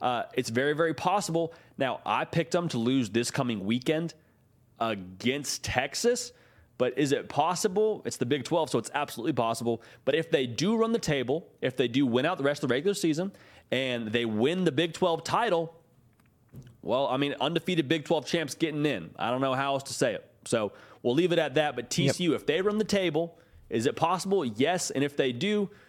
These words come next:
Speaker 1: they're dancing. All right? So we'll leave it at that. Folks, thank you so much for tuning in. For all of you that were live, thank you for joining the party. We had a blast. Sorry for the technical difficulties. We're gonna keep on getting better and keep on making sure that we can bring the absolute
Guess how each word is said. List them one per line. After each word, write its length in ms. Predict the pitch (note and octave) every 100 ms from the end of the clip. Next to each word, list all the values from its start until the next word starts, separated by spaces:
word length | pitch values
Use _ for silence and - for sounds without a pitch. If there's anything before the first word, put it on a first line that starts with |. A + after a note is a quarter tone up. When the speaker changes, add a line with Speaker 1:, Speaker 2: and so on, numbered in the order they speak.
| - - -
Speaker 1:
they're 140 | C#3+ C3+
dancing. 400 | C3+ A2+ - - _
All 80 | G2+
right? 180 | B2 -
So 100 | C#3
we'll 100 | C3+
leave 100 | C3+
it 60 |
at 80 | B2
that. 260 | A#2 - -
Folks, 320 | F#3 F#3 - - _
thank 140 | G#3 G3+
you 40 |
so 80 | D#3
much 120 | F3+ E3+
for 80 |
tuning 240 | - E3+ E3
in. 240 | E3 E3 - - _ _
For 140 | -
all 100 | E3+
of 80 | E3
you 60 | D#3+
that 160 | D#3+
were 60 | D#3
live, 380 | C#3+ D#3 D#3 - -
thank 400 | - - E3 D#3+
you 220 | E3+ D#3+ -
for 100 | D3
joining 300 | B2+ D#3+ D#3+
the 60 | D3
party. 340 | D#3 D#3 D#3
We 120 | C#3+
had 200 | C3+ D#3
a 20 |
blast. 480 | C#3 C#3+ D3+ D3+ -
Sorry 340 | - D#3 D3+ D3+
for 120 | D3
the 40 |
technical 280 | C3+ D3 C3
difficulties. 680 | C#3+ C#3+ D3 D3 D3 C#3+ - - - -
We're 100 | B2
gonna 80 |
keep 320 | A#2 - D#3 D#3
on 240 | D3 C#3
getting 300 | B2 C3 B2+
better 320 | A#2 D3 C3+
and 100 | C3
keep 240 | - D#3+ C#3+
on 140 | C#3
making 260 | C3+ C3+ B2+
sure 220 | - C3+
that 160 | A#2+
we 100 | B2
can 220 | B2+ B2 A2
bring 240 | C3 B2
the 100 | B2
absolute 360 | B2+ - B2+